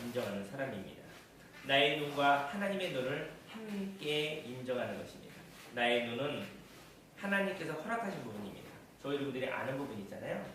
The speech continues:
하나님께서 허락하신 부분으로 우리가 알고 있죠. 하지만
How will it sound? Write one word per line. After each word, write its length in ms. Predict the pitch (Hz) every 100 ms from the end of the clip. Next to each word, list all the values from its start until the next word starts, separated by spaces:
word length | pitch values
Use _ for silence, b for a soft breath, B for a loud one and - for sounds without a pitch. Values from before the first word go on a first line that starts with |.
| - - - -
하나님께서 1120 | 214 233 233 202 185 180 - 190 202 202 - - -
허락하신 460 | 214 240 - 202 170
부분으로 720 | 135 123 120 110 107 107 107 -
우리가 340 | 107 101 - 92
알고 280 | 101 101
있죠. 260 | 98 95 - - - - - - - -
하지만 560 | - 135 151 151 - -